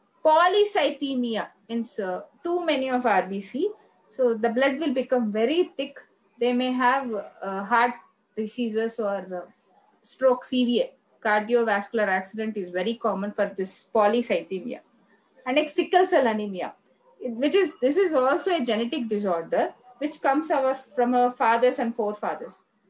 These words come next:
So the R B C will take an abnormal shape. The R B C shape is actually discoid. So here the R B C shape is not oval.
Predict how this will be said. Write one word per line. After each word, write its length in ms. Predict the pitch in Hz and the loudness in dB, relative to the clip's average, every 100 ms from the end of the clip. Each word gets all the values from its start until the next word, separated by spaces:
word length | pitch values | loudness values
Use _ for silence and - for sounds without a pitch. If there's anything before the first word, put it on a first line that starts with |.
| _ _ | _ _
So 300 | - 202 - - _ _ _ _ _ | -18 -16 -16 -20 _ _ _ _ _
the 80 | 247 | -2
R 260 | 226 247 262 | 2 2 2
B 140 | 381 | -2
C 180 | 381 403 | -2 -4
will 180 | 359 269 | -4 0
take 280 | 269 254 320 | 2 2 0
an 120 | 262 | -4
abnormal 560 | 185 214 247 240 240 | -6 -4 -2 -2 -4
shape. 320 | 220 - 170 _ - | -10 -10 -12 _ -8
The 80 | 214 | -4
R 180 | 202 220 | -4 -4
B 80 | 262 | -10
C 180 | 311 | -8
shape 280 | 294 262 262 | -8 -6 -6
is 140 | 294 262 | -6 -6
actually 500 | 220 - 247 262 240 | -6 -6 -6 -6 -8
discoid. 440 | 214 - 214 147 - _ _ _ - | -10 -8 -6 -6 -8 _ _ _ -12
So 220 | 233 233 _ - | -10 -10 _ -6
here 300 | 277 269 240 | 0 0 2
the 100 | 240 | 2
R 240 | 214 226 | 2 0
B 100 | 226 | 0
C 140 | 285 311 | -4 -6
shape 280 | - 262 285 | -2 -2 -2
is 100 | 262 | -2
not 220 | 262 247 - | -4 -2 0
oval. 280 | 202 208 | 2 0